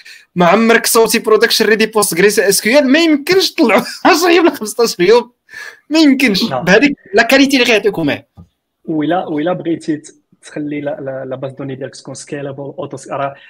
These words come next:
Speaker 2: واخا عندك اي سي تو، اي سي تو واحد ما يصلحش، خصك جوج ولا
Speaker 1: وي.
Speaker 2: ثلاثه ولا اربعه، ديك الساعات خصك تص-، اوتو سكيلينغ جروب وفاق منهم، وخصك اللود بالانسر، وخصك،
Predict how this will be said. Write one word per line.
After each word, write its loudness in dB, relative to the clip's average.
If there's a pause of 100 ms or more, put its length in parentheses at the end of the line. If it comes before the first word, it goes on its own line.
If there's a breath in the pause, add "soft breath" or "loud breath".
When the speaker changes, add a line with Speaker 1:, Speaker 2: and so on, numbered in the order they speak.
(160 loud breath)
Speaker 2:
واخا -8
عندك -8
اي -8
سي -8
تو، -6
اي -10
سي -12
تو -12
واحد -10
ما -8
يصلحش، -14
خصك -16
جوج -10
ولا -8
Speaker 1:
وي. 2
Speaker 2:
ثلاثه -6
ولا -10
اربعه، -8
ديك -10
الساعات -10
خصك -20
تص-، -16
اوتو -10
سكيلينغ -10
جروب -6
وفاق -12
منهم، -4
وخصك -14
اللود -8
بالانسر، -6
وخصك، -8